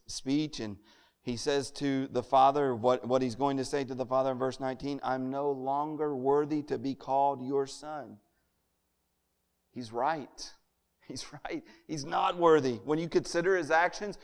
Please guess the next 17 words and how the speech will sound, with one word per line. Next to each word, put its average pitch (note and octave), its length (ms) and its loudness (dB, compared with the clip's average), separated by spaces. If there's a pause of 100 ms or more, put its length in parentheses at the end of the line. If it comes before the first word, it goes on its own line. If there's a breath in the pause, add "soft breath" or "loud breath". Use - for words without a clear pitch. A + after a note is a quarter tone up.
(140 soft breath)
when E3+ 120 0
you F3+ 120 0
consider F#3+ 540 4
the D3+ 120 4
shameful F#3+ 760 0
way, D#3+ 260 6
the E3 220 4 (240 loud breath)
disgraceful F#3+ 880 4
way F#3+ 180 4
that F#3+ 160 -2
he's E3+ 160 -4
treated F3 340 -2
his E3+ 140 -4
father, E3+ 420 4 (260 soft breath)
he's D3 200 -4
absolutely E3+ 800 2
right. C3 460 -4